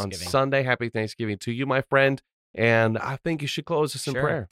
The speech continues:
Speaker 1: Father, thank you for this time. Thank you, uh, for the gift that it is to be part of your, your move, what your s-, Holy Spirit is doing here, um, on the earth, and we're seeing it happen right in front of our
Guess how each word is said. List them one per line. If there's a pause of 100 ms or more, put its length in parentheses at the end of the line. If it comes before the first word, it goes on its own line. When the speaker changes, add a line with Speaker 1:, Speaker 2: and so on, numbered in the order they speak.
(140)
Speaker 1:
Father,
thank
you
for
this
time.
Thank
you, (540)
uh,
for
the
gift
that
it
is
to
be
part
of
your, (240)
your
move,
what
your
s-,
Holy
Spirit
is
doing (140)
here, (340)
um,
on
the (100)
earth,
and
we're
seeing
it
happen
right
in
front
of
our